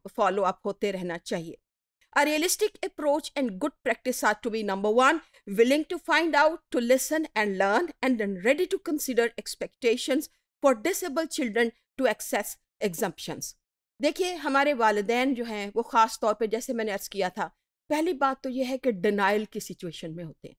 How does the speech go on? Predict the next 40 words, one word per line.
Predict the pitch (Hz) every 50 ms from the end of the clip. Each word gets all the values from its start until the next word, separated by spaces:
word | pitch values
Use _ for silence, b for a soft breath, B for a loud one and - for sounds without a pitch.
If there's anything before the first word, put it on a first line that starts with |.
| _ _ _ _ _ _ _ -
वो | 294 302
समझते | - - 262 262 269 262 - 269
हैं | 269 247
हमारा | 226 214 190 190 220
बच्चा | 202 214 - - - 226 196
बिल्कुल | 180 175 170 - 240 240 - -
ठीक | - 247 220 _ -
है, | 226 202 208 - _ -
ये | 208 214 202
नॉर्मल | 180 175 165 160 175 185 262 240
है, | 233 240 220 214 - _ _ _ _ -
इसको | 226 - - 226
कोई | - 226 214
मसला | 190 180 151 - - 151 143
नहीं। | 127 160 147 143 _ _ _ _ _ _ _ _ _ -
तो | 359 - -
उनको | 302 302 277 - - 320 330 _
तैयार | - 240 220 196 196 190 214 247 262
रहना | 254 240 240 247 226
चाहिए | - - 196 185 196 208 220
कि | - 254 247 - -
अगर | 233 247 214 - 294 320 285 - -
उनको | - 220 214 208 - - 240 226
कोई | - - 226 214 202 214 214 _ _ _ _ _ _ _ _ _
हेल्थ | - - 247 269 285 277 - - - -
केयर, | 262 240 233 233 233 226 - _ _ -
अ, | 185 185 - -
पर्सन | 226 208 - - - 247 226 214
जो | 196 208
है | 214 208 196
वो | 196 208 247
ये | 247 185 202 277 302
बताता | 254 220 220 - 196 175 - - 185
है | 180 190 208 208 208
कि | 208 - 220
ये | 214 214 220
एक | - 214 190 _
ख़ास | _ - - 185 190 - - -
डेफिशिएंसी | 185 170 - 196 180 - 196 180 180 180 - - 269 269
है | 277 254 269